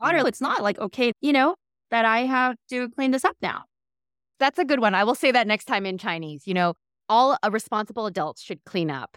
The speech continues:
Speaker 2: their
Speaker 1: Sure.
Speaker 2: shit. I mean, I won't say shit, but I'll say all their things. Baba should be cleaning this. Please remind him. I'll
Speaker 1: Yeah.
Speaker 2: actually have her do that sometimes, be like, "You know,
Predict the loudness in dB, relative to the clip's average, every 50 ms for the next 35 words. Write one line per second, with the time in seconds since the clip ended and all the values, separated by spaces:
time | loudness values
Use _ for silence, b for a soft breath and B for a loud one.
0 | -14 -12 -12 -10 -6 -4 -4 -4 -4 -4 -8 -10 -12 -16 _ -18 -6 -2 2 2
1 | 4 4 6 6 6 6 4 4 4 2 2 2 2 2 0 0 0 0 0 0
2 | 0 0 0 0 -2 -2 -2 -2 -4 -4 -4 -6 -8 -10 -10 -12 -16 -20 -20 _
3 | _ _ -2 0 0 0 -4 -6 -8 -12 -14 -12 -8 -6 -6 -6 -6 -8 -12 -16
4 | -18 -10 -6 -6 -4 -4 -2 -2 -2 0 -2 -2 -4 -8 -14 -16 -16 -20 -20 _
5 | _ -20 -4 B B 4 4 4 4 2 2 2 2 0 -2 -2 -2 0 0 -2
6 | -2 -2 -2 -2 -2 -2 -2 -2 -2 -4 -4 -8 -8